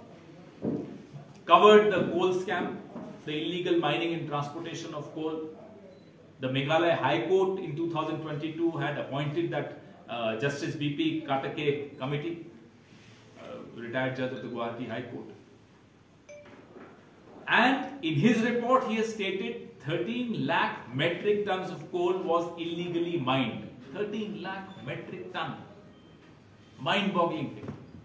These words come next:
The report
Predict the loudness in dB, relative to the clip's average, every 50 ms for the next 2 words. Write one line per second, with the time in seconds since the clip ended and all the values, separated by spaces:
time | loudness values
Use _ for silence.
0 | -20 -20 -20 -20 -20 -20 -20 -20 -20 -20 -20 -20 -20 -20 -20 -20 -20 -20 -20 -20
1 | -20 -20 -20 -20 -20 -20 -20 -20 -20 -20 -20 -20 -20 -20 -20 -20 -20 -20 -20 -20
2 | -20 -20 -20 -20 -20 -20 -20 -20 -20 -20 -20 -20 -20 -20 -20 -20 -20 -20 -20 -20
3 | -20 -20 -20 -14 -8 -2 2 4 4 4 4 4 4 2 2 2 4 4 6 6
4 | 4 4